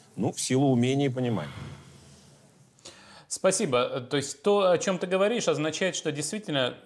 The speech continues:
Speaker 2: э, российский внешнеполитический истеблишмент думает, что Россия находится в кольце врагов, которые все так или иначе пытаются как-то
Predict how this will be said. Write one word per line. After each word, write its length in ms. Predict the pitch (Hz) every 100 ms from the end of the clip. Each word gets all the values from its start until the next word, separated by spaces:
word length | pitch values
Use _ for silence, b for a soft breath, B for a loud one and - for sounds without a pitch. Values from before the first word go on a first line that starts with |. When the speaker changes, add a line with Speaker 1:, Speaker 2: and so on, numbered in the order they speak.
| - - -
Speaker 2:
э, 260 | - 73 135
российский 540 | 147 160 165 - 143
внешнеполитический 880 | 131 151 151 151 151 143 151 - 156
истеблишмент 640 | 143 220 202 180 170 139
думает, 360 | 120 175 160 143
что 320 | - 143 123
Россия 460 | 123 127 - 147 139
находится 760 | 135 - 151 143 - 123 117 B B B B B B
в 80 |
кольце 400 | - 143 135 -
врагов, 500 | 143 139 139 160 175
которые 680 | - 127 139 135 131 123 123 - 120
все 380 | - 147 131 127 - _ _
так 220 | - 160 160
или 200 | 139 131
иначе 340 | 139 156 147
пытаются 500 | - 123 135 131 131
как-то 460 | 127 120 - 120